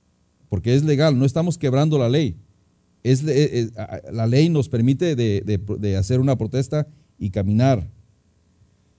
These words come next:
o hasta gritar o cantar, o, o que nuestra voz sea oída. Pero ya cuando empiezan y empieza el desorden,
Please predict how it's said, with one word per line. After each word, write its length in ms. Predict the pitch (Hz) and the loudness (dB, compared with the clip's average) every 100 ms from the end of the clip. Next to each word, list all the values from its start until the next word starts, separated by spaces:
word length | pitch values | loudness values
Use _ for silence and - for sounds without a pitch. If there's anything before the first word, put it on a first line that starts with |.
| _ _ _ _ _ | _ _ _ _ _
o 120 | 117 | 0
hasta 220 | 110 110 | 0 2
gritar 480 | 107 104 107 135 143 | 2 2 2 4 4
o 120 | 123 | 2
cantar, 540 | 101 101 98 139 139 131 | 0 -2 0 2 4 2
o, 440 | 113 101 95 71 - _ _ _ _ | 2 0 -2 -4 -10 _ _ _ _
o 120 | 98 95 | -8 -2
que 120 | 104 | 0
nuestra 220 | 104 107 | 0 0
voz 220 | 117 131 | 0 0
sea 320 | - 131 131 | -2 -2 2
oída. 380 | 123 127 113 78 - _ _ _ _ _ _ _ _ _ _ _ _ _ _ _ - | 4 4 2 -2 -8 _ _ _ _ _ _ _ _ _ _ _ _ _ _ _ 0
Pero 140 | 127 | 4
ya 120 | 151 | 4
cuando 220 | 170 202 165 | 4 2 2
empiezan 360 | 131 165 190 | 2 2 0
y 200 | 147 - | -2 -2
empieza 480 | 123 151 131 160 - | 0 0 0 0 -2
el 160 | - 120 | -4 -2
desorden, 540 | 113 120 147 180 185 | 0 2 2 2 -2